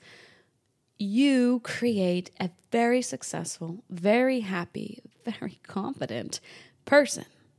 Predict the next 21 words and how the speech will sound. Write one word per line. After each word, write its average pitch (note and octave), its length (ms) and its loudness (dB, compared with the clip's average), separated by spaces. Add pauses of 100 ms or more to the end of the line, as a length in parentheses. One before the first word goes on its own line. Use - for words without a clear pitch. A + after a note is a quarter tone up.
(600)
But F3 120 -2
the F3+ 100 2
root D4 240 4
of A#3 100 2
all A#3+ 140 4
that F#3 280 -2
is - 140 -14
a E3 40 -12
solid F3+ 520 -4
family G#3+ 320 0
support A#3+ 320 -4
system. A3+ 340 -4
And A3+ 80 -2
of A3 60 -8
course, F#3 300 0
this F3+ 140 -10
is F#3 100 -8
biological F3+ 560 -4
or A3 40 -4
chosen G3+ 400 -2
family. E3+ 540 0